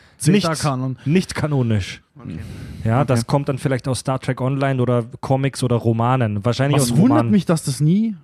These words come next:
Speaker 3: thematisiert
Speaker 1: Gut,
Speaker 3: wurde,
Speaker 1: vielleicht
Speaker 3: weil
Speaker 1: ist es tatsächlich eine atheistische, äh, Kultur.
Speaker 2: Ey, das ist, ey, aber wenn, wenn, wenn wir in diversen Serien und Spielfilmen, wo die Romulaner oft eine Rolle gespielt haben,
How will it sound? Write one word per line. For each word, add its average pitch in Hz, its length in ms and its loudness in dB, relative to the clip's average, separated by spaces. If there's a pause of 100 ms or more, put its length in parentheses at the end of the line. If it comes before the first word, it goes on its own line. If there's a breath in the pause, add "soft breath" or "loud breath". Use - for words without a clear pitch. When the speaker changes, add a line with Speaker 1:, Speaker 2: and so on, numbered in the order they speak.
(280)
Speaker 3:
thematisiert 156 500 0
Speaker 1:
Gut, 302 80 0
Speaker 3:
wurde, 160 120 2
Speaker 1:
vielleicht 117 120 0
Speaker 3:
weil 131 180 2
Speaker 1:
ist 143 60 4
es 139 80 0
tatsächlich 196 540 -2
eine 190 120 0
atheistische, 139 1500 -2
äh, - 140 -20 (920 loud breath)
Kultur. 156 400 2
Speaker 2:
Ey, 117 40 -4 (220 loud breath)
das 147 180 2
ist, 165 100 -2
ey, 190 200 2
aber 139 220 0
wenn, 160 280 0
wenn, 170 180 2 (240)
wenn 165 400 0
wir 175 220 2
in 160 200 2
diversen 175 520 2
Serien 180 540 2
und 143 140 -2
Spielfilmen, 170 680 0
wo 139 80 2
die 143 80 0
Romulaner 135 560 2
oft 147 180 -2
eine 160 80 2
Rolle 147 240 2
gespielt 147 480 0
haben, 139 440 -2